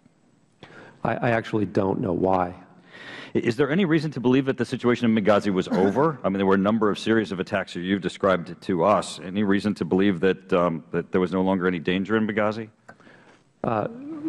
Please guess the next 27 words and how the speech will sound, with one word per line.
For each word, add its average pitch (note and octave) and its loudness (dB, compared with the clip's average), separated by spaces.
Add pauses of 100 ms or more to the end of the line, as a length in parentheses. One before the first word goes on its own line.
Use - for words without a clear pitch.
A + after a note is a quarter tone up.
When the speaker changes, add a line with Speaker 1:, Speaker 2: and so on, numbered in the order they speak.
(440)
Speaker 1:
no, A#2 2
there, A2+ 4 (400)
it - 2
was B2 2
every A#2+ 6
reason A#2 2
to G#2+ -2
continue A2+ -2
to A2 -8
believe G#2 2
that G2 2
our G2 2 (360)
personnel G#2 2
were F#2+ 6
in F#2+ 0
danger. F#2 0 (1120)
Speaker 2:
Mister - -2
Hicks, C3+ 0
Mister C#3 -2
Chase C#3 -2
has G2 -2
give-, G2+ 0
has A2 -6
given A#2 2
me G#2 4
a, F#2+ 4
um, E2 0